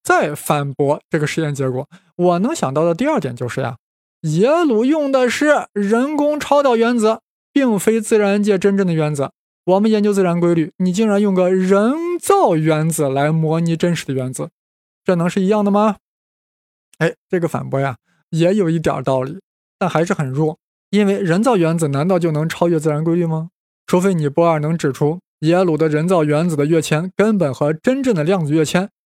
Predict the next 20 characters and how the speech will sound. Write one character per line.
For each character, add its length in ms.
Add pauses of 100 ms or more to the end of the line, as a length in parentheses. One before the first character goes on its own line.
就 200
不 200
是 100
一 60
回 180
事 80
儿。 140 (600)
啊， 200
此 160
刻 160
呀， 140
一 100
定 160
有 140
朋 140
友 60
会 120
困 200
惑 140
呀， 100